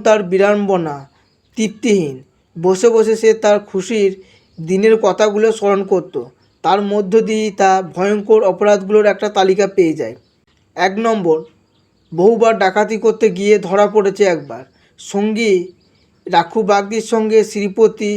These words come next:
বিশ্বাসের বোনকে চুরি করেছিল। দুই, এই অপরাধে ধরা পড়ে সাত বছরের জেল হয়,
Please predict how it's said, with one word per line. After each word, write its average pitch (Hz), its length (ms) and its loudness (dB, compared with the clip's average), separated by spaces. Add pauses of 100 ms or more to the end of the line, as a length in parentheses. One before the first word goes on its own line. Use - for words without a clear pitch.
বিশ্বাসের 208 640 -2
বোনকে 196 420 0
চুরি 190 280 -2
করেছিল। 156 420 -4 (760)
দুই, 190 300 4 (640)
এই 202 140 4 (120)
অপরাধে 220 640 2
ধরা 190 300 0
পড়ে 220 280 0
সাত 190 280 -2
বছরের 202 420 0
জেল 202 260 4
হয়, 208 160 -2